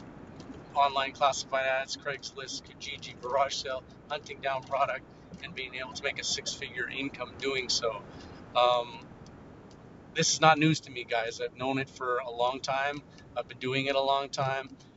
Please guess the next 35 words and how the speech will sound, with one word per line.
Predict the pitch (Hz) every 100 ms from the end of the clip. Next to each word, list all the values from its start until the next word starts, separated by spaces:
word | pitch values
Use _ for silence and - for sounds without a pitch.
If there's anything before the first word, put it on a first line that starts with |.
| - -
um, | 127 120 117 117 117 -
and | 131
I | 127
was | 120
able | 135 123
to | -
do | - 135 131
it, | 127 - - - - - - - -
you | -
know, | 127 127
in | 123
a |
time | - - 131 131 127
when | 127
it | 120
was | 123 110
nowhere | 123 127 131 135 127
near | 127 131 127
as | 123 117
good, | 127 127 -
as | 131 -
good | 127
as, | 120 - - - -
as | 127 117 - -
it | 131 120
is | 123 123
today. | - 117 127 117 98 - - - -
Okay, | 127 127 120 120 - - -
so, | - - 123 123 120 - - - -
um, | 123 120 117 110 117 - - - - - - - -
you | 139
know, | 131 127 127 - - - - - - - - - - -
find | - 156 156
your | 160
niche. | 156 151 165 - -